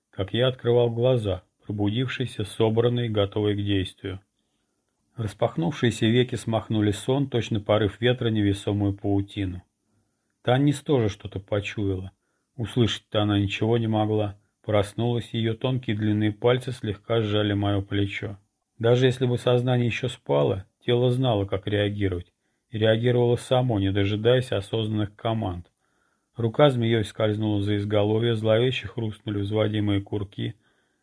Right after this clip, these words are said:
и толстые кургузые стволы громобоя угрюмо уставились в сторону дерзкого пришельца, чей силуэт вырисовывался в дверном проёме. В распахнутом, чёрт меня возьми, дверном проёме.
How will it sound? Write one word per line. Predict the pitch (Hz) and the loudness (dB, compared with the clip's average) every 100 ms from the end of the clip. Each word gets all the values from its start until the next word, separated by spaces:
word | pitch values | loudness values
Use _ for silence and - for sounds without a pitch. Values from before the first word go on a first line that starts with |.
| _ _ | _ _
и | - | -10
толстые | 101 127 123 - 117 | 0 4 4 2 -6
кургузые | 110 117 117 117 113 113 104 | -4 -4 -2 -2 0 -2 -4
стволы | - 113 110 110 | -2 0 0 0
громобоя | 107 110 107 107 139 139 127 _ _ _ - | 0 2 2 4 4 2 -2 _ _ _ -8
угрюмо | 107 107 127 135 | -4 0 2 2
уставились | 117 - 117 113 117 104 | 0 0 2 2 2 -4
в | |
сторону | - 113 113 113 107 | -4 -2 0 0 0
дерзкого | 104 110 - 113 | 0 0 -2 -4
пришельца, | 104 117 120 - 104 90 - - _ _ _ - | -2 -2 -2 -2 -2 -4 -10 -20 _ _ _ -8
чей | - 101 | -2 0
силуэт | - 104 107 135 135 | 0 2 4 2 2
вырисовывался | 101 101 - 110 104 107 - 104 | 0 0 -2 -2 0 -2 -4 -4
в | |
дверном | 98 98 101 95 | 0 0 0 -2
проёме. | 98 104 101 95 92 92 - _ _ _ _ _ | -4 -4 -2 -2 -2 -8 -16 _ _ _ _ _
В | 110 | 2
распахнутом, | 110 101 - 123 131 107 95 | 4 2 0 0 0 -4 -6
чёрт | 92 113 98 - | -2 -2 -2 -2
меня | 101 98 | -2 2
возьми, | 98 98 95 | 2 2 0
дверном | 90 95 98 87 | 0 0 0 -2
проёме. | 90 - 101 101 90 95 | -6 -4 -2 0 -2 -6